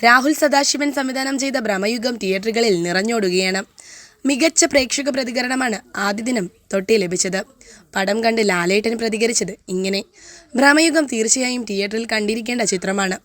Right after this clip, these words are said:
ഇതൊരു പുതിയ തിയേറ്റർ എക്സ്പീരിയൻസ് ആണ്. പക്കാ സിനിമാസ്റ്റിക് എക്സ്പീരിയൻസ്. അർജുൻ അശോകൻ്റെയും സിദ്ധാർത്ഥ് ഭരതിൻ്റെയും മികച്ച പ്രകടനം ഒരു രക്ഷയുമില്ല. പിന്നെ ഇച്ചാക്കയുടെ കാര്യം, വരുന്ന ഓരോ സീനും വേറെ ലെവൽ.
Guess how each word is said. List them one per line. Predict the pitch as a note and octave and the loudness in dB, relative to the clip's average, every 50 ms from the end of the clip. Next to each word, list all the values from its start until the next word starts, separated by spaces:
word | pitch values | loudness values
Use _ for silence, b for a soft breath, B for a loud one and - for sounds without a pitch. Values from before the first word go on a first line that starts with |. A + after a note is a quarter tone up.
| _ _ - | _ _ -8
ഇതൊരു | G3 F3+ G#3 G#3 G#3+ | -4 -2 0 0 0
പുതിയ | G3+ - F#3+ F3 F#3+ G3+ G#3+ G#3+ | 0 0 -2 0 2 0 0 0
തിയേറ്റർ | G#3+ G#3 G3+ G3+ G3+ A3 | 2 0 0 0 0 -2
എക്സ്പീരിയൻസ് | A3+ G#3+ - - - A#3 A3 G#3+ G#3 F#3 F3 - | -4 -4 -4 -8 -6 -4 -4 -2 -2 -4 -4 -4
ആണ്. | F#3 F#3 F#3 F#3+ - - B B B B B B B B B - | -4 -4 -4 -6 -8 -12 B B B B B B B B B 0
പക്കാ | B3 B3+ - - D4+ D4+ D#4 | 0 0 2 2 2 2 2
സിനിമാസ്റ്റിക് | - A#3+ G#3+ G3 G3+ G#3+ A3+ A3 - A#3 G#3+ - G#3 | 2 0 0 0 0 -2 -4 -4 -4 -8 -8 -6 -10
എക്സ്പീരിയൻസ്. | F3+ - - - - G3 F#3+ F#3+ F#3+ G3 G#3+ - - - b b b b b b | -10 -10 -10 -6 -4 -2 -2 0 -2 -2 -4 -6 -10 -14 b b b b b b
അർജുൻ | F#3 F3+ F3+ F3 G#3 A3 A3 | -4 -4 -2 0 0 0 0
അശോകൻ്റെയും | G#3+ - B3+ A#3+ A#3 A#3+ A#3+ A#3+ A#3 F#3+ G3+ - - | 2 2 0 0 0 0 0 0 0 -2 -4 -6 -10
സിദ്ധാർത്ഥ് | - - A#3 G#3 A3 C4 C4 B3 - A#3+ | -6 -6 -6 -2 0 0 0 0 0 0
ഭരതിൻ്റെയും | C4 C4 A#3 B3+ C4 C4 C4 C4 C4 A#3+ G3 | 0 0 0 0 0 0 2 2 0 0 0
മികച്ച | F#3 F3 D#3 - - - A#3+ | -2 -2 -2 -2 -2 -2 -2
പ്രകടനം | A3+ A#3+ A3+ G#3+ A#3 A#3+ A3+ F3 E3+ - - - - | 0 -2 0 0 0 -2 -2 -4 -6 -8 -14 -8 -4
ഒരു | A3 A3+ A#3 | -2 2 2
രക്ഷയുമില്ല. | G3 F3+ F3 - - - G#3 F#3+ F3+ F3 F3 F#3 F#3 _ B B B B B B B B - | 2 0 2 0 2 2 2 0 0 0 0 0 -2 _ B B B B B B B B -4
പിന്നെ | - C4 C#4+ C#4 A#3 G3+ - - | 0 2 2 2 0 -2 -4 -8
ഇച്ചാക്കയുടെ | F#3+ F3+ - - A3 G#3+ G3+ - A#3+ A#3+ A#3+ A#3+ | -10 -6 -4 -2 -2 -2 0 0 -2 0 0 0
കാര്യം, | A#3+ A#3 A3+ A3+ A3+ G3 F3+ | 0 0 2 2 0 -2 -2
വരുന്ന | F3 E3+ F3 G3 G#3+ - - G3 | -2 -4 -2 -4 -4 -6 -6 -6
ഓരോ | F3 F3 E3+ F3 G3+ A#3 | -6 -4 -2 0 0 -2
സീനും | A#3 - A#3 A3 G#3 F3+ D#3+ | 0 -2 -2 -2 -2 -2 -2
വേറെ | D#3+ E3 E3 F3+ F3 | -4 -4 -4 -2 -2
ലെവൽ. | E3 E3 E3+ E3+ F3 F#3 | -2 -2 -2 -2 -2 -2